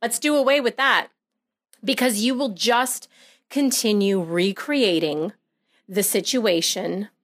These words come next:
until you get the lesson. This is an earth school, you know, for, for those of you that don't have that belief, I invite you to just stay open a little bit. And if you're really stuck on it, no problem. There's actually a great book by Eckhart Tolle called A New Earth.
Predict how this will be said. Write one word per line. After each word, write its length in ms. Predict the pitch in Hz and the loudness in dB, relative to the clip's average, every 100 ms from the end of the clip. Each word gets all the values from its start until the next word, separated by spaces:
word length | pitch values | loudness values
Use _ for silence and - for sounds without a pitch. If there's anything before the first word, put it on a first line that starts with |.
| _ | _
until 400 | 226 220 202 202 | -2 -2 -2 -2
you 160 | 180 208 | -2 -4
get 260 | 180 170 - | -4 -6 -8
the 80 | |
lesson. 640 | 185 202 247 - 127 165 - _ _ _ _ _ _ _ 202 | -2 0 0 -4 -6 -10 -18 _ _ _ _ _ _ _ -12
This 380 | 170 233 294 - | 0 2 2 0
is 380 | 214 196 208 - | 0 0 0 -4
an 100 | 214 | -4
earth 220 | 220 285 | -2 -2
school, 540 | - - 196 151 180 - | -4 -6 -2 -2 -2 -6
you 120 | 226 196 | -4 0
know, 300 | 175 196 - | 2 0 -2
for, 300 | 220 185 180 | -2 -2 -2
for 100 | 196 | -2
those 220 | 208 226 | 0 0
of 80 | 226 | 0
you 120 | 233 | 0
that 340 | 214 - - | 0 -2 -6
don't 220 | 185 208 233 | -2 0 0
have 240 | 240 196 | -2 0
that 220 | 220 202 | 0 0
belief, 420 | 196 190 220 - | -2 0 -2 -4
I 120 | - 220 | -2 0
invite 380 | 226 208 277 | 0 0 -2
you 160 | 311 320 | 0 0
to 120 | 349 | 0
just 220 | 339 339 | -2 -4
stay 220 | - 269 494 539 | -2 0 2 2
open 220 | - 185 | 0 -2
a 40 | |
little 240 | 160 165 151 | 0 0 0
bit. 240 | 139 - _ _ _ _ _ - | -2 -4 _ _ _ _ _ -6
And 100 | 254 | -2
if 140 | 285 302 | -2 -2
you're 100 | 285 | -2
really 240 | 311 359 | 0 0
stuck 320 | 330 311 320 | -2 -4 -2
on 160 | 320 330 | -2 0
it, 200 | 349 - _ _ - | 0 -2 _ _ -2
no 200 | 247 294 | 0 0
problem. 420 | 254 226 180 78 | -2 -4 -4 -4
There's 180 | 208 226 | 0 2
actually 280 | 294 294 254 | 0 0 -2
a 20 | |
great 420 | 220 233 320 - | -2 0 0 0
book 240 | 277 277 - | -4 -4 -2
by 120 | 214 | 0
Eckhart 380 | 226 226 240 - | -2 -2 -4 -2
Tolle 340 | 226 214 214 | 0 2 0
called 320 | - 196 185 | -2 -2 0
A 40 | 180 | 0
New 220 | 202 208 | 2 2
Earth. 360 | 185 233 - | 2 0 -6